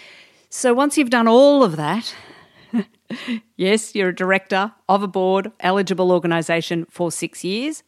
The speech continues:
Once you've ticked all of those boxes, then you need to provide three references from fellows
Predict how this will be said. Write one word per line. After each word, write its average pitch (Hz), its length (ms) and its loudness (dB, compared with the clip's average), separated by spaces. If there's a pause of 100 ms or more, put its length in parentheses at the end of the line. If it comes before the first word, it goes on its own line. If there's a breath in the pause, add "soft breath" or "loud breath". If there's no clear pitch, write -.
Once 220 200 -6
you've 214 100 -6
ticked - 280 -8
all 185 200 -2
of 165 100 -4
those 170 240 0
boxes, 220 640 -10 (560 loud breath)
then 233 500 2
you 214 160 -2
need 190 260 0
to 180 100 -8
provide 160 500 -6 (100)
three 208 640 -6
references 190 1000 -6 (480 soft breath)
from 175 320 -6
fellows 202 960 0